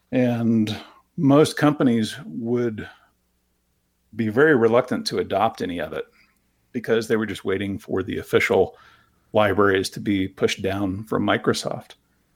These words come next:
And so I realized I wanted to move away from that and more into open platforms.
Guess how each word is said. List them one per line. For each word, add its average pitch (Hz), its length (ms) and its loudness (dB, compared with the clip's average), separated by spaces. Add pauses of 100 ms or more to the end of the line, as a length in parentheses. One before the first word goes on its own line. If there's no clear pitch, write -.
(140)
And 127 240 2
so 139 140 2
I 123 40 6
realized 143 380 6
I 131 60 6
wanted 131 240 2
to 107 80 -2
move 117 200 2
away 95 260 0
from - 220 -10
that 78 260 -12 (680)
and 117 320 -6
more 113 280 -2
into 104 360 -2
open 104 280 -2
platforms. 113 680 -2